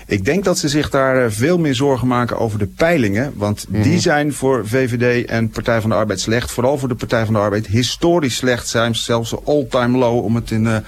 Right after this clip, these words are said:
Speaker 1: goed, eh, Nederlands te zeggen. Ehm,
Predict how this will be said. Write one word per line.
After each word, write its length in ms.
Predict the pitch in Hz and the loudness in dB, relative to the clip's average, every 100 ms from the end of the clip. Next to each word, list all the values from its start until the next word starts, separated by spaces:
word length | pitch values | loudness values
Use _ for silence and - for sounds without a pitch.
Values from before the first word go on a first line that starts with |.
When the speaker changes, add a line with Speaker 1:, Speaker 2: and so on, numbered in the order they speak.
| - - - - - | -12 -18 -20 -18 -8
Speaker 1:
goed, 460 | 107 - 135 - | -6 0 0 2
eh, 80 | 127 104 | 0 0
Nederlands 420 | 123 135 127 123 117 | 0 2 2 0 0
te 80 | |
zeggen. 340 | 113 110 113 110 - - - - | 0 0 0 -4 -12 -20 -20 -4
Ehm, 420 | 117 117 113 | 0 2 2